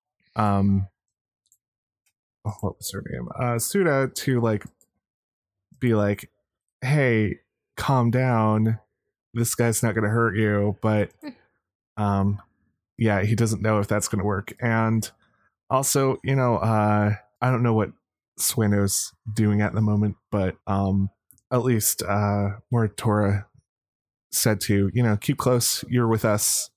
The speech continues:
Speaker 1: We're gonna help you out."
Speaker 2: Mm-hmm.
Speaker 1: So, don't know if that's gonna get
Speaker 2: So
Speaker 1: anything.
Speaker 2: she is sticking, <laughs> she is sticking close, uh,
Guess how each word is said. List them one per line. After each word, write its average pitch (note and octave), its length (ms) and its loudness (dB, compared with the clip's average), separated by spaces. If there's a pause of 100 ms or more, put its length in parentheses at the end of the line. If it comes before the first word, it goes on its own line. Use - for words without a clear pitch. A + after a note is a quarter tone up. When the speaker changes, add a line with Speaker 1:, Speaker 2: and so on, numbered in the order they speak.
(800)
Speaker 1:
We're A#2 100 -4
gonna A2 160 2
help G#2 220 0
you G2 80 2
out." G2 300 0 (600)
Speaker 2:
Mm-hmm. C#4 220 -2
Speaker 1:
So, G2 400 -4 (140)
don't C#3 140 -2
know B2 160 2
if A#2 100 -4
that's A2+ 220 -2
gonna A2+ 180 0
get G2 320 0
Speaker 2:
So A2 160 2
Speaker 1:
anything. G2 160 0
Speaker 2:
she F4+ 140 2
is F#4 140 0
sticking, D4+ 480 -6 (120)
<laughs> - 760 -4
she - 300 0
is F4+ 140 0
sticking C4+ 540 -6
close, G3+ 580 -2
uh, F#3 380 -2